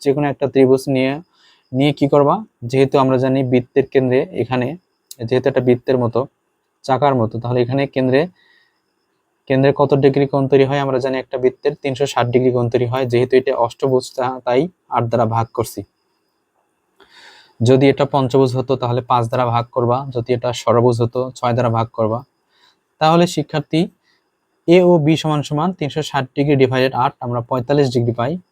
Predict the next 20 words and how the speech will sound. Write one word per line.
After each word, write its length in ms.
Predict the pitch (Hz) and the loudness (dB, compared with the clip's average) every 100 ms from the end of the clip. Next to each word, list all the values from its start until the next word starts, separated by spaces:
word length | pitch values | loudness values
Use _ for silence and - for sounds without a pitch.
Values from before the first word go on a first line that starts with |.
| _ _ | _ _
এটা 180 | 123 123 139 | -6 -2 0
আমাদের 260 | 135 135 180 - _ _ _ - | 2 0 0 -6 _ _ _ -6
এই 80 | 113 | -4
প্রত্যেক 420 | 117 151 - 185 180 | 0 -2 2 0 2
কেন্দ্রে 260 | 170 147 147 | 2 4 2
পঁয়তাল্লিশ 460 | 147 139 139 156 139 | 2 0 2 2 2
ডিগ্রি 200 | 139 135 | 0 0
করে 180 | 131 143 165 | 0 -2 -2
কোণ 120 | 135 120 | -4 -4
তৈরি 260 | 120 120 151 - | -2 0 -2 -2
করে। 160 | 117 98 - - | -2 -2 -6 -10
এই 60 | 98 - | -8 -4
প্রত্যেকটা 420 | 131 - 135 147 | -4 -4 -6 -4
কেন্দ্রে 280 | 139 135 139 143 | -2 0 0 2
কত 120 | 135 139 | 2 2
ডিগ্রি 220 | 139 156 156 | 0 0 -4
কোণ 180 | 151 147 | -2 -2
তৈরি 200 | 156 151 | 0 0
করে 180 | 151 151 | 0 0
বন্ধুরা? 380 | 147 147 147 | 0 0 0